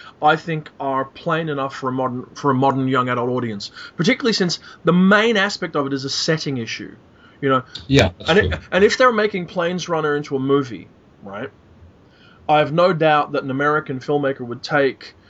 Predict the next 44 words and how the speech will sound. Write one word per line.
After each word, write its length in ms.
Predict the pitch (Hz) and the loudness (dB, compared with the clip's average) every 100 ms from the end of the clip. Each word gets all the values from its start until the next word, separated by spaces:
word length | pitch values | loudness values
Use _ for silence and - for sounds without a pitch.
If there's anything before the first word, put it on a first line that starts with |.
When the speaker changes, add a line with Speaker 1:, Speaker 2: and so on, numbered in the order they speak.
| - _ 139 | -20 _ 0
Speaker 1:
the 160 | 139 | 0
British 520 | 120 160 185 170 - - _ _ - | 2 2 4 2 -2 -8 _ _ -10
seaport, 760 | - - 202 202 - 143 127 | -4 0 0 0 2 2 2
in 100 | 135 | -4
effect, 340 | 131 - 123 120 | -4 -2 -2 -2
that 140 | 123 - _ _ _ | -6 -8 _ _ _
is 100 | 160 | -12
part 260 | - 147 131 | 0 0 0
of 60 | 120 | -2
the 60 | |
story, 560 | - 190 185 113 101 147 _ - - - | -4 -2 0 -2 -6 -18 _ -20 -8 -2
and 160 | 139 | 2
make 220 | 143 139 | 2 2
it 40 | 135 | -2
an 60 | |
American 440 | 139 147 151 147 127 | 0 2 2 0 -6
seaport. 520 | - 120 - 104 - _ _ _ - | -8 -10 -12 -14 -14 _ _ _ -6
You 80 | 131 | -4
know, 60 | |
shift 300 | 110 202 - | 0 0 0
it 80 | 139 | -2
to 40 | - | -2
somewhere 280 | 151 143 | 0 0
like 200 | 127 123 | -2 -2
Ma-, 180 | 143 139 165 | -2 -2 0
you 80 | |
know, 80 | 135 | 0
New 100 | 135 | 2
York 320 | 135 131 131 | 2 2 2
and 220 | 127 120 - _ _ _ _ _ - | -2 -4 -6 _ _ _ _ _ -2
the 100 | 143 | 0
Hudson 380 | 143 135 127 | 0 0 0
River 320 | 131 143 117 120 | 2 2 0 -4
rather 380 | 123 120 120 120 | -2 -2 -4 -4
than 480 | 120 117 117 113 117 _ _ | -4 -4 -4 -8 -12 _ _
where 220 | 143 123 110 | 0 2 2
it's 140 | - | -4
set. 320 | - 131 92 - _ _ - | -4 -4 -4 -12 _ _ -6
Speaker 2:
Yeah. 280 | 113 87 78 - - - - | -2 -2 -4 -10 -20 -20 -4
Speaker 1:
But 280 | 214 202 - - | 2 2 2 -4
that's 340 | 165 247 - | -4 -4 -2
all 100 | 240 | -2
set 280 | - 240 220 | -2 -2 -2
dressing. 460 | 170 127 - 95 | -4 -4 -6 -12